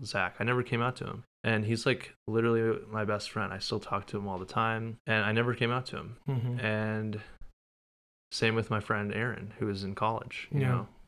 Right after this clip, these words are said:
Speaker 1: I'm
Speaker 2: But they now know.
Speaker 1: They now know.
Speaker 2: And were they upset when you didn't tell them?
Speaker 1: They were.
Speaker 2: Yeah.
Speaker 1: I don't know how I feel about that.
Speaker 2: Hmm.
Speaker 1: I feel, I understand where they're coming from because it's like, "Hey, I've been open to you. Why didn't you tell me this?
Speaker 2: Mm-hmm.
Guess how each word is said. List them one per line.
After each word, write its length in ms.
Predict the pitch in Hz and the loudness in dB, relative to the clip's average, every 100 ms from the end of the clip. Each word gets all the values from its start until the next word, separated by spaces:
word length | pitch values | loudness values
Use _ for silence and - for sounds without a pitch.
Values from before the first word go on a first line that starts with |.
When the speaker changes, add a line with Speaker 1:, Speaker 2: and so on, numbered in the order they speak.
| _ - - - | _ -20 -20 -6
Speaker 1:
I'm 180 | 104 104 | 0 8
Speaker 2:
But 140 | - | 8
they 140 | 160 151 | 10 8
now 320 | 143 139 127 | 6 6 6
know. 500 | 120 127 117 107 107 | 4 4 4 0 2
Speaker 1:
They 100 | 156 | 4
now 180 | 160 113 | 4 4
know. 340 | 104 92 87 101 - - | 2 -4 -6 -10 -18 2
Speaker 2:
And 140 | 143 | 4
were 120 | 139 135 | 6 6
they 400 | 123 120 123 - | 6 6 6 4
upset 600 | 131 - - 110 131 143 | -2 -2 2 2 2 2
when 360 | 135 123 120 | 4 4 4
you 100 | 120 | 4
didn't 240 | 117 117 120 | 2 0 0
tell 200 | 120 113 | 0 0
them? 280 | 117 147 165 | 2 0 0
Speaker 1:
They 160 | 110 95 | 0 2
were. 380 | 95 107 113 - | 2 2 0 -10
Speaker 2:
Yeah. 260 | - - - - _ _ _ _ _ | -12 -10 -12 -16 _ _ _ _ _
Speaker 1:
I 80 | - | 2
don't 160 | 131 139 | 4 6
know 140 | 117 | 4
how 140 | 110 107 | 4 2
I 60 | 101 | 0
feel 260 | - - | -4 -6
about 280 | - - - | -6 -10 -10
that. 200 | - - 123 | -12 -12 -6
Speaker 2:
Hmm. 160 | 139 127 127 - - - - | -4 -4 -6 -14 -16 -14 2
Speaker 1:
I 120 | 120 | 2
feel, 380 | 113 - 123 117 | 4 4 6 6
I 120 | 110 113 | 4 4
understand 440 | 117 117 - 107 | 2 0 -2 -2
where 80 | 107 | -2
they're 100 | 107 | -4
coming 260 | - 104 | -4 -4
from 280 | 101 - 104 | -4 -2 0
because 320 | 101 101 101 | -2 -2 -6
it's 160 | 101 - | -4 -6
like, 140 | 98 92 | -6 -4
"Hey, 200 | - 123 | 0 0
I've 160 | 98 101 | 0 0
been 120 | 110 | -2
open 240 | 107 107 98 | -2 -4 -6
to 100 | 98 | -4
you. 460 | 98 104 101 92 92 | -2 0 0 0 -4
Why 140 | 98 | -4
didn't 200 | 101 104 | -2 -2
you 80 | 104 | -6
tell 240 | - - | -6 -8
me 120 | 98 101 | -6 -6
this? 400 | - - - - | -8 -14 -12 0
Speaker 2:
Mm-hmm. 340 | 127 123 117 | 2 4 2